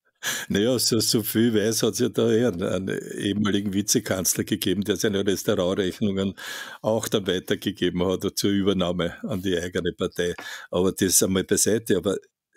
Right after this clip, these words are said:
ich selbst, das habe ich schon gesagt, ich, ich spreche grundsätzlich nicht über Sachen, du wirst von mir nie hören, "Ich habe gehört" oder "Ich glaube",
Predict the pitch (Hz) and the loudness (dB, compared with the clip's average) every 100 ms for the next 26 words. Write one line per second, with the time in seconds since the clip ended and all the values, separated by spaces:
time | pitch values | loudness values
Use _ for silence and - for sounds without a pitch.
0 | - _ 110 - - 113 117 - - 95 | -20 _ 0 4 4 4 2 0 -2 -2
1 | 92 95 - 98 - 92 - 110 - - | -2 -2 -2 -2 -2 -4 -4 -6 -6 -14
2 | - 107 - - 98 123 139 117 110 120 | -6 -4 -2 0 0 0 -2 0 2 2
3 | 135 120 87 - 101 95 95 123 - - | 2 2 0 -2 -2 0 0 0 -4 -10
4 | - - - - _ _ 110 107 - 101 | -18 -18 -18 -20 _ _ -2 0 2 2
5 | 98 - 113 120 120 110 117 101 107 - | 0 0 2 2 0 -2 0 2 0 2
6 | 110 110 107 101 127 110 104 107 - 101 | 4 4 4 2 4 4 2 2 0 -2
7 | 101 104 117 87 87 113 131 - - - | -2 0 0 2 0 0 -4 -14 -16 -2
8 | 113 117 110 - 90 85 104 123 135 | 0 2 0 0 -2 0 0 2 0